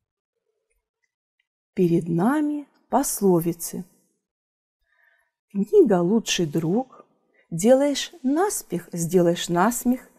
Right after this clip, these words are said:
без труда не вынешь и рыбку из пруда. Вам необходимо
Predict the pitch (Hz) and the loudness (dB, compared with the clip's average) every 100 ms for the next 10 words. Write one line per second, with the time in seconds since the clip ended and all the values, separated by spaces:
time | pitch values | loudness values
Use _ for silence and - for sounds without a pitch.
0 | _ _ _ - 202 196 - 175 156 247 | _ _ _ -2 0 0 -4 -6 -4 -2
1 | 359 _ _ 202 208 220 339 320 - - | -4 _ _ 0 2 2 2 2 0 -4
2 | 269 214 185 _ 165 170 - - 165 156 | 0 2 0 _ -6 -4 -6 -6 -4 -4
3 | 165 - _ _ _ _ _ _ _ _ | -6 -8 _ _ _ _ _ _ _ _
4 | _ _ _ _ _ - - 185 247 277 | _ _ _ _ _ -20 -4 2 4 4
5 | 311 320 - 320 254 175 170 | 0 -2 2 0 2 -2 -4